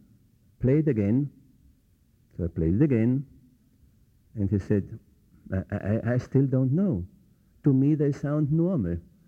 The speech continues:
<laughs> So out of this gradually then grew our longest lasting research project at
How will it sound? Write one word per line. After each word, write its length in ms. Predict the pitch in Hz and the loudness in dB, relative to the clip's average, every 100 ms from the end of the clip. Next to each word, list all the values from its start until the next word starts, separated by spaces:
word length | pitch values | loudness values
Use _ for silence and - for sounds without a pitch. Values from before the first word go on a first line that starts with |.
| _ - | _ -6
<laughs> 760 | - - 127 - 139 - 123 - - - - - - - - - - - - - - - - - - - | -4 0 -2 -2 -6 -4 -6 -10 -16 -20 -20 -18 -18 -18 -20 -20 -20 -20 -20 -20 -20 -20 -20 -20 -20 -6
So 220 | 165 165 - - - - - - - - - - - _ _ _ _ _ - _ - _ _ _ _ _ _ | -2 -2 -2 -6 -6 -18 -20 -20 -20 -20 -20 -20 -20 _ _ _ _ _ -20 _ -20 _ _ _ _ _ _
out 220 | 131 156 156 | 0 0 0
of 160 | 123 | 0
this 180 | 143 139 | 0 0
gradually 600 | 135 120 107 104 107 104 | -2 0 0 0 0 0
then 340 | 95 95 95 | 0 0 0
grew 480 | 95 95 90 90 101 117 - - | 0 2 2 2 0 -4 -16 -6
our 340 | 101 92 90 85 | -2 0 0 -2
longest 480 | 101 110 110 104 | 0 0 -2 -4
lasting 540 | 101 90 87 - 92 92 | -6 -4 -6 -4 -2 0
research 520 | 95 - 107 95 - | -2 -2 -2 -2 -4
project 480 | - 90 85 87 - | -4 -2 -2 -6 -4
at 160 | 104 | -4